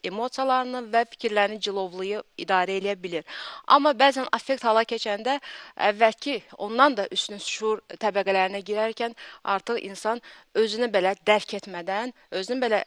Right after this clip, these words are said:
hərəkətlərini qavramadan müəyyən hadisələr, addımlar ata bilir.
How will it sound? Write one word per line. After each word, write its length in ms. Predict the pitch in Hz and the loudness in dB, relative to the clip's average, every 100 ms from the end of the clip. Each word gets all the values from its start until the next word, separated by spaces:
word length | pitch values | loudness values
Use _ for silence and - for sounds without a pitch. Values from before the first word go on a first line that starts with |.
| - | -6
hərəkətlərini 720 | - 202 202 190 190 185 190 | -6 -6 -4 -4 -2 -2 0
qavramadan 800 | 190 180 202 233 214 208 220 277 - - - | 0 0 0 0 -2 -2 -6 -8 -14 -20 -8
müəyyən 340 | 196 202 226 | -2 -2 0
hadisələr, 600 | 208 196 202 190 196 233 - - - | -2 -2 -2 -2 -2 -4 -8 -20 -4
addımlar 560 | 170 190 196 190 208 220 | -2 -2 -4 -2 -2 -2
ata 300 | 196 - 208 | -6 -4 -6
bilir. 280 | 185 185 | -6 -8